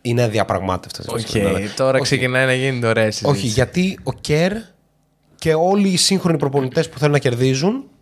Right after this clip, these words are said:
Speaker 1: έχουν ανάγκη από versatile φτερά. Ο Wiggins είναι το versatile φτερό, είναι εξαιρετικός και στο σκοράρισμα, αλλά το βασικό του στοιχείο στην πεντάδα είναι το versatile φτερό και αυτό δεν το αλλάζει κανένας.
Speaker 2: Ωραία.
Speaker 1: Curry είναι βασικός, ο Wiggins είναι βασικός.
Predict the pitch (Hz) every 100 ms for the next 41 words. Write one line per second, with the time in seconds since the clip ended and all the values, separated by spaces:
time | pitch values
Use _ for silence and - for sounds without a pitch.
0 | _ - 175 - 131 139 175 190 180 175
1 | 196 190 151 143 139 151 - 120 101 95
2 | - _ _ _ - 131 143 139 147 139
3 | 120 117 107 - 110 - 135 190 185 -
4 | - _ _ _ _ - 156 147 - 131
5 | 120 - 131 - - - 127 123 113 127
6 | 127 123 131 120 113 - 180 - - -
7 | 165 - 120 113 127 160 185 135 175 160
8 | 151 160 156 - 127 165 143 - 143 135
9 | 123 110 107 107 101 98 107 147 170 -
10 | 156 147 98 92 - _ _ _ - -
11 | 151 156 160 - _ - 120 107 - 156
12 | 160 - _ 113 110 120 120 117 - -
13 | 110 101 98 - - -